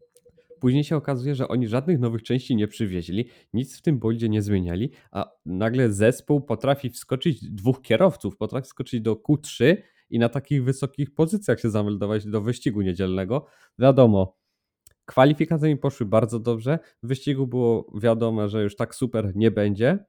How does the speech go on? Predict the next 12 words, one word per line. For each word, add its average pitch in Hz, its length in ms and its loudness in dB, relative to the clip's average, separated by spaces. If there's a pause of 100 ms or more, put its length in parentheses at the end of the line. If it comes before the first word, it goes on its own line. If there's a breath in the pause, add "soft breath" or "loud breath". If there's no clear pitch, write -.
(340)
ale 110 160 4
wydawało 123 340 0
mi 123 80 -2
się, 131 120 -4
że 117 340 0
jest 131 340 -2
możliwa 113 440 -2
jakaś 110 260 -4
szansa 117 260 -4
dojechać 107 340 -2
w - 100 -20
punktach, 131 560 -2